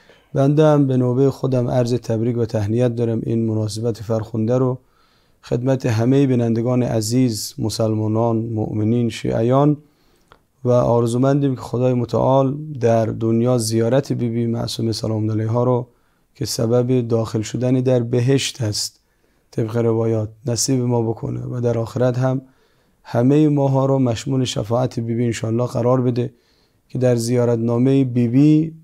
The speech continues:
با تعلیمی که حضرت رضا علیه الصلاة و السلام به ماها داده اند و زیارتنامه معصور دارند که از معصوم به ما رسیده، این جمله رو با افتخار می‌خوانیم که یا فاطمه تو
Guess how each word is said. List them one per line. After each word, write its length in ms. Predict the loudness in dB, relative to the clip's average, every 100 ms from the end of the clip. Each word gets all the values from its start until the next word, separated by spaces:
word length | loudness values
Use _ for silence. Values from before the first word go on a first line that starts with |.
| _
با 200 | 0 0
تعلیمی 560 | 0 0 2 2 4 2
که 420 | 0 2 2 0 -8 _ _ _
حضرت 400 | -2 2 2 2
رضا 360 | 0 2 4 4
علیه 140 | 2
الصلاة 320 | -2 -2 -4 -2
و 80 | -4
السلام 540 | -4 0 2 2 -2 -8 _ _ _ _ _
به 80 | 0
ماها 320 | 2 4 2
داده 320 | 2 2 2
اند 240 | 0 0 0
و 120 | 0
زیارتنامه 760 | 0 0 2 0 -2 0 0 2
معصور 640 | 0 -2 -6 0 4 4
دارند 600 | 2 0 -2 -6 -8 -10
که 100 | -4
از 200 | -2 0
معصوم 480 | 0 -2 -2 2 2
به 100 | 2
ما 160 | 0 -4
رسیده، 500 | -8 -4 0 0 -2 -14 _ _ _ _ _ 0
این 160 | 2
جمله 360 | 4 4 6 6
رو 360 | 4 2 -2 -6
با 180 | 0 0
افتخار 500 | 0 -4 2 2 4
می‌خوانیم 400 | 0 -2 -2 -2
که 140 | 0
یا 200 | 0 0
فاطمه 580 | 0 -4 -4 -2 -2 -2
تو 260 | -6 -10